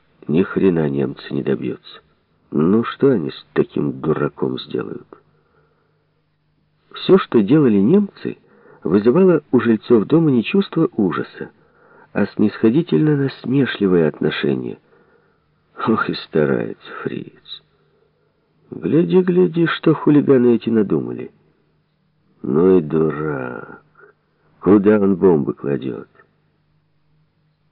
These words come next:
Батраков приятельствовал с командиром сапёрного взвода Анциферовым, сорокалетним человеком, любившим поговорить о своих хронических болезнях.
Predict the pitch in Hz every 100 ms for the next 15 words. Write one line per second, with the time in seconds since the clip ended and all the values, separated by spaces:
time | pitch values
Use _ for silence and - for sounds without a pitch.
0 | _ _ _ _ - 95 - 107 110 165
1 | 185 - - _ - - - _ _ -
2 | 117 123 170 - 151 - - 139 131 135
3 | 127 - _ - - - - 101 151 143
4 | 139 107 - 127 123 110 98 80 73 87
5 | 127 127 - - - - 117 123 - 90
6 | 78 - 73 64 67 60 - - - -
7 | - 107 110 123 160 165 101 82 - 85
8 | 104 151 147 147 - - - - 101 101
9 | 156 160 - 147 - 104 98 101 139 -
10 | - - 92 117 - - 101 92 107 -
11 | - - 101 82 92 78 71 69 71 -
12 | -